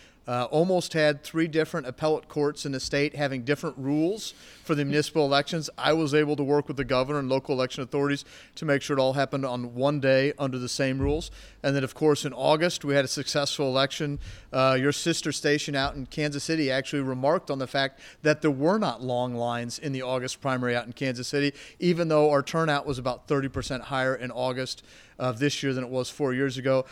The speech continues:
I love the fact that I get to make things better for the people of the state. I even got to testify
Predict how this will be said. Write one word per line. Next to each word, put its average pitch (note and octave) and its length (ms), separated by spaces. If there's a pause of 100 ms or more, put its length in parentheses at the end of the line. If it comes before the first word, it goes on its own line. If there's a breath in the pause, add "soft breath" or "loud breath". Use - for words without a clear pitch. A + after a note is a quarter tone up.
(160 loud breath)
I C3 100
love C#3+ 260
the D#3+ 80
fact C3+ 340
that B2+ 140
I B2+ 100
get C3 220
to C3 80
make B2 240
things A#2 240
better B2 280
for C3 120
the B2 100
people B2 300
of A#2+ 60
the B2+ 40
state. D3+ 220
I E3+ 140
even F#3+ 180
got D#3 160
to D3+ 80
testify D3+ 640